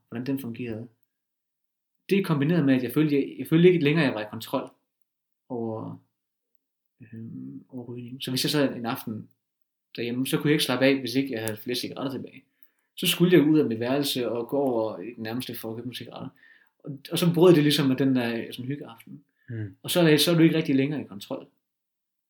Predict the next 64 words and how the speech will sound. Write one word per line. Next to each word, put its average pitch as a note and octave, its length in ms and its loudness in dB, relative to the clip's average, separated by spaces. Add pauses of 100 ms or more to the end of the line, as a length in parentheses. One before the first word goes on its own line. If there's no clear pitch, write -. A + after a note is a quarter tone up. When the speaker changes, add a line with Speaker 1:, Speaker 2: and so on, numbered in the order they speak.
(360)
Speaker 1:
Altså, C3 380 2
Speaker 2:
Ja, D3 100 -4
vi, D3 40 2
okay, A2+ 240 0
det, G2+ 220 -6
det G#2+ 60 4
er A#2 40 8
jo A#2 60 4
selvfølgelig A#2 320 0
noget G#2+ 140 0
helt A#2+ 140 4
andet, G#2 180 -4
men G#2 180 -6
du A2+ 180 -6
vil A2+ 100 -2
gerne A#2 220 2
have A#2 100 0
en A2 60 -6
oplevelse G#2+ 500 0
af G#2 60 -6
i - 20 -6
hvert G2+ 200 -8
fald, G#2 120 -10
at - 120 -12
du G2+ 60 -4
er G#2 80 0
i G2+ 60 0
kontrol G2 460 -4
over, G2 340 -4
øh, G2 360 -10
dig G#2+ 140 -10
selv G#2 300 -6
og, G2 180 -8
og G2+ 400 -12
de G#2+ 120 -8
vaner, G#2 280 -2
du G2+ 80 -6
har. G2 320 -12 (360)
Speaker 1:
Jamen, D#3 160 0
altså, C#3 160 -4
hvis C3+ 140 0
ikke, G3 140 0
hvis C3 120 -2
ikke F#3+ 120 4
engang F3 160 4
jeg D3 80 4
er B2+ 60 4
i - 20 -10
kontrol D3 360 0
over A2+ 120 -2
det, D3+ 180 2
hvad A#2 100 -8
fanden, C#3+ 200 -4
altså, A#2 320 -6 (840)
hvad C3 300 -8
er C#3 40 -2
du B2+ 60 -6
så C#3 100 0
i D3+ 40 2
kontrol C#3 320 -2
over? C3 240 -4 (100)
Speaker 2:
Mm. A2 200 -8
Speaker 1:
Altså, D#3 220 4
sådan, E3 200 4